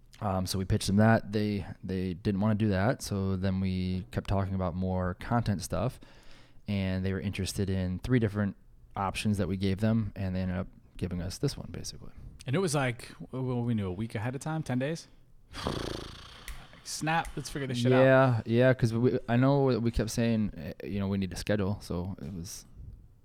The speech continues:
Speaker 1: yeah, probably two weeks out.
Speaker 2: Two weeks? Yeah.
Speaker 1: Yeah.
Speaker 2: What, not that long. Not, not for a, a big project like this, you usually have longer time.
Speaker 1: Mm-hmm.
Speaker 2: And we know, all right, we've got some time to plan, arrange. Like, we,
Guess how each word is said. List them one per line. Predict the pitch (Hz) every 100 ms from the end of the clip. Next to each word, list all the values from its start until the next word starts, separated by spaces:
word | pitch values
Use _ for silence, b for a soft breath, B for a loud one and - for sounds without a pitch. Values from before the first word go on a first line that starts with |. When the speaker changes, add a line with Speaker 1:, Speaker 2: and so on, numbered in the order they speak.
| -
Speaker 1:
yeah, | 92
probably | - 113 113
two | - -
weeks | 80 90
out. | - 78 - - - -
Speaker 2:
Two | 123
weeks? | 120 135 -
Yeah. | - 90 -
Speaker 1:
Yeah. | -
Speaker 2:
What, | 127 151
not | 151 170
that | 185 117
long. | 127 135 120 117 -
Not, | 143 - -
not | 131 131 127 - -
for | - 139
a, | 117 107
a | 110 101 -
big | 143 123
project | - 127 123
like | 110
this, | 101 110
you | 110
usually | 104 104
have | 92 92
longer | 95 95 98 87
time. | - 95 - 117
Speaker 1:
Mm-hmm. | 87 85 101
Speaker 2:
And |
we | 120
know, | 113 117 117 110 104 b b b
all | 160
right, | 143
we've | 131
got | 147 127
some | 123
time | 131 127 123
to |
plan, | - 120 120 117 117
arrange. | 117 117 117 117 110 - - b b b
Like, | 131
we, | 110 156 151